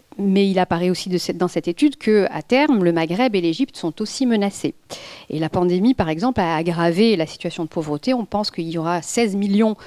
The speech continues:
de personnes supplémentaires qui vont basculer dans l'extrême pauvreté,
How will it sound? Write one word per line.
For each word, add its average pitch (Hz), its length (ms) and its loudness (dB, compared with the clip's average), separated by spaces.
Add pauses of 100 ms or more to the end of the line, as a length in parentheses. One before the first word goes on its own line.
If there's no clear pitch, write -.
(320)
de 170 60 0
personnes 196 420 -4
supplémentaires 202 640 -4
qui - 140 -8
vont 180 100 0
basculer 185 460 -2
dans 147 120 -4
l'extrême 185 500 -2
pauvreté, 170 540 0